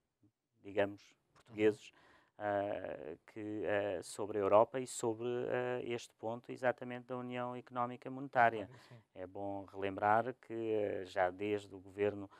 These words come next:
Speaker 1: de Pedro Passos Coelho e agora com o governo de António Costa, toda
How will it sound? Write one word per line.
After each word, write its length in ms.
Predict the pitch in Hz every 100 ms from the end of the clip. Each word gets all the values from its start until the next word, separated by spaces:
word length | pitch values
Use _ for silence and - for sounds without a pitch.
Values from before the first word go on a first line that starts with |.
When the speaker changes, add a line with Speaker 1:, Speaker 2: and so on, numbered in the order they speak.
| - _
Speaker 1:
de 60 | _
Pedro 220 | 107 -
Passos 300 | - 95 -
Coelho 440 | - 101 104 131 135
e 100 | 110
agora 320 | 101 98 101
com 180 | - 98
o 40 |
governo 360 | 95 104 98 98
de 80 |
António 360 | 95 - 101 98
Costa, 440 | - 101 - - - _ _ _ _
toda 600 | 120 117 113 113 107 107